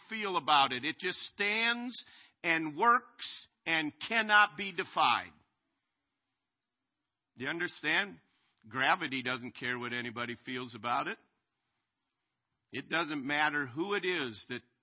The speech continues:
takes a wrong step on a ladder, they're going down. No respecter of persons. God's mind is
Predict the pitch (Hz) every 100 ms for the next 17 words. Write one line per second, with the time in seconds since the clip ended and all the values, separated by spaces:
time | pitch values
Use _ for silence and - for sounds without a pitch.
0 | _ - 151 - 123 135 151 151 - 147
1 | 151 - 143 135 123 135 143 147 143 -
2 | 117 110 123 127 135 120 95 87 76 _
3 | _ _ _ _ _ 107 127 143 151 -
4 | - 123 - 135 135 - 104 95 - 87
5 | 90 - - _ _ _ _ _ _ _
6 | _ _ _ _ _ _ _ _ _ _
7 | _ _ _ _ _ _ _ _ _ _
8 | _ _ _ _ _ _ _ _ _ _
9 | _ _ _ _ _ _ _ - 139 143
10 | 127 139 147 156 156 139